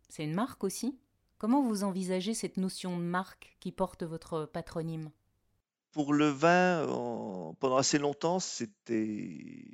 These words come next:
Speaker 2: ce qui rend la chose facile à porter, c'est l'appellation. Voilà. Parce que, euh, le vin, c'est pas Bizot, le vin, c'est Vosne Romanée. Euh, ça devient plus compliqué à porter moralement, hein, parce que là, effectivement, il y a une personnalisation du, du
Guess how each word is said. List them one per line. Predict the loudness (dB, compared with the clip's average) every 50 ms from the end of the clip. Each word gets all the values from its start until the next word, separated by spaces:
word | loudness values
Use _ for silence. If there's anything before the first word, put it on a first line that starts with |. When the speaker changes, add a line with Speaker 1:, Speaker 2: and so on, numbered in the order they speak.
| -20 -20 -20 _ _ _ _ _ _ _ _ _ _ _ _ _ _ _
Speaker 2:
ce | _ -4
qui | 0 2
rend | 4 4
la | 4
chose | 4 2 -2 -6
facile | -4 -2 -2 0 0 0 0
à | 0
porter, | 0 0 -4 -2 2 4 4 4
c'est | 4 4 4 6
l'appellation. | 4 6 6 4 4 4 2 0 -2 -4 -8 -12 -18
Voilà. | -20 -20 -20
Parce | -20 _ _ _
que, | -20 -20 -20 -20 _ _ _ _ _ _ -12 -8
euh, | -6 -6 -6 -6 -6
le | -6 -4 -2 -2 0
vin, | 2 2 2
c'est | 2 0 -2 -4
pas | -4 -4
Bizot, | -6 -6 -8 -6 -4 -2 0 2 2 0
le | 0 -2
vin, | -2 -2 -2 -2
c'est | -2 -2 0 0 0 0
Vosne | -2 -2 -4 -4 -4
Romanée. | -2 -2 -2 -2 -2 -4 -4 -6 -6
Euh, | -8 -10 -12 -14 -14 -16 -20 -20 _ _ _ _ _ _ _ _
ça | -2 0 2 2
devient | 4 4 4 4 4
plus | 0 -4 -8
compliqué | -6 -6 -8 -8 -6 -6 -6 -2 0 2 2 2 2 -2 -4 -10 -18 _ _ _ _ _ _ _ _ _ _ -6
à | -6 -2
porter | -2 -4 -4 0 0 0 2
moralement, | 4 4 4 4 4 2 0 0 0
hein, | -2 -2
parce | -4 -6 -10
que | -8 -4
là, | -2 -2
effectivement, | -2 -4 -8 -12 -8 -6 -4
il | -2
y | -2
a |
une | -4 -4
personnalisation | -4 -6 -4 -4 -2 -2 -4 -2 -4 -4 -4 -4 -4 -6 -10
du, | -12 -14 -16 -16 -16 -18 -18 -20 -20 -20 -20 -20 _ _ _ _ _ _ _ _ _ _ _
du | _